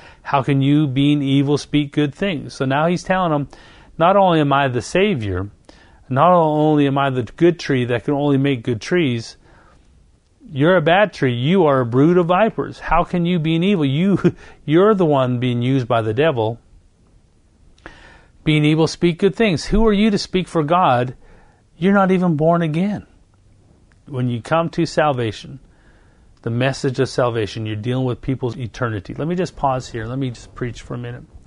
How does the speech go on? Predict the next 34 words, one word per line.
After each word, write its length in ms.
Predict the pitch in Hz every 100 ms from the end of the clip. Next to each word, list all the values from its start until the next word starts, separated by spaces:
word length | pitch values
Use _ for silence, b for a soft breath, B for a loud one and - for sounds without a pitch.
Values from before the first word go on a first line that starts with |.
| B B B B B B B B
There 100 | 208
are 40 | 196
many 280 | 151 160
preachers 500 | 156 - 123 - 107
out 160 | 104 95
there, 120 | 110
especially 400 | 107 139 135 165
on 120 | 135
social 460 | 123 - 135 110 127
media 320 | 120 117 117
today. 400 | - 110 107 98 - b b b b b b -
Anyone's 500 | 139 151 143 123 104
a 40 |
preacher. 460 | - 110 - - 120
Anyone 340 | 127 131 127
with 160 | 123 -
a, 280 | 113 101 - b b b -
a 60 |
phone 420 | - - 127 127 113
could 240 | - 113
be 160 | 117 110
a 60 |
preacher 400 | - 131 113 123
and 380 | 110 110 107 117
put 160 | - 131
stuff 260 | - 113
up 160 | 123 107
on 140 | 117
social 340 | - 120 - 117
media, 320 | 113 110 107 - B B B B -
their 200 | 127 120
opinion. 440 | - 156 147 120
And, 220 | 120 139
and 280 | 147 131 117